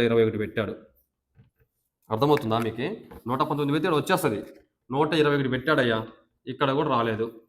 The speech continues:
ఎస్సీ కేటగిరీ కింద కూడా రాలేదు. నెక్స్ట్ ఆప్షన్ గుంటూరు పెట్టావు, నాన్ లోకల్ తీసుకుంటాడు, వన్ ట్వంటీ సెవెన్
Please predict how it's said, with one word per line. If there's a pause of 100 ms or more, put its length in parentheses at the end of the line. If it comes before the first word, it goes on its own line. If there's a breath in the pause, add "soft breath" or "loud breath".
(100)
ఎస్సీ (100)
కేటగిరీ
కింద
కూడా
రాలేదు. (720)
నెక్స్ట్
ఆప్షన్
గుంటూరు
పెట్టావు, (300)
నాన్
లోకల్
తీసుకుంటాడు,
వన్
ట్వంటీ
సెవెన్